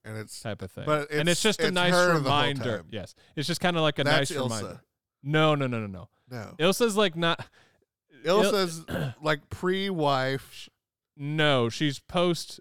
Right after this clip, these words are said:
Speaker 2: post-wife, like,
Speaker 1: Well, I mean, in this
Speaker 2: post-separation.
Speaker 1: canon, it was before, right?
Speaker 2: No.
Speaker 1: 'Cause this is going back to, like,
Speaker 2: This is
Speaker 1: before
Speaker 2: before
Speaker 1: he
Speaker 2: Mission
Speaker 1: was
Speaker 2: Impossible
Speaker 1: in
Speaker 2: One,
Speaker 1: I M F.
Speaker 2: but Ilsa's not in all that.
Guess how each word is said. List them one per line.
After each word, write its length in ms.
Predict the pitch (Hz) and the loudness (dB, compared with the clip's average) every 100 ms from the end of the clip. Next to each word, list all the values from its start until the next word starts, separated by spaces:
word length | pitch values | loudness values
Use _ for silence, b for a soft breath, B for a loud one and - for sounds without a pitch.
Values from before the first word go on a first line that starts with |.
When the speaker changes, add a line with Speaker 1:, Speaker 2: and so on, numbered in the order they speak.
| _ | _
Speaker 2:
post-wife, 840 | - 190 208 - 156 156 156 - _ _ - | -2 0 0 -2 -2 0 0 -4 _ _ -4
like, 120 | 131 | 0
Speaker 1:
Well, 100 | 180 | 2
I 40 | |
mean, 140 | 180 180 | 2 2
in 40 | |
this 120 | 190 165 | 2 2
Speaker 2:
post-separation. 500 | 208 - 147 180 170 | 2 2 0 2 0
Speaker 1:
canon, 200 | 160 160 | -2 -4
it 140 | 160 156 | -4 -4
was 540 | 139 139 127 - - _ 135 | -4 -6 -6 -10 -14 _ -8
before, 640 | 160 - 226 254 80 - | -6 -4 -4 -4 -8 -12
right? 300 | 101 104 131 _ | -12 -10 -10 _
Speaker 2:
No. 440 | 127 127 127 123 147 | -8 -6 -4 -2 -2
Speaker 1:
'Cause 100 | 143 | -2
this 180 | 170 196 | -4 -6
is 100 | 175 | -2
going 260 | 165 139 | -2 -2
back 200 | 135 135 | -4 -4
to, 100 | 147 | -4
like, 180 | 131 131 120 123 120 117 | -4 -4 -10 -18 -18 -6
Speaker 2:
This 160 | 180 | -4
is 80 | 233 | 0
Speaker 1:
before 360 | 185 196 202 180 | 2 4 4 4
Speaker 2:
before 20 | |
Speaker 1:
he 20 | 160 | 2
Speaker 2:
Mission 140 | 147 | 2
Speaker 1:
was 60 | 135 | 2
Speaker 2:
Impossible 420 | 143 135 127 120 | 2 2 0 -2
Speaker 1:
in 40 | 120 | -4
Speaker 2:
One, 0 | 113 | -6
Speaker 1:
I 60 | |
M 100 | 110 104 | -8 -6
F. 40 | |
Speaker 2:
but 140 | 147 151 | -2 0
Ilsa's 320 | 180 180 143 | 0 -2 -2
not 180 | 135 123 | -2 -2
in 140 | 113 | -4
all 140 | 98 | -6
that. 240 | 87 92 | -10 -14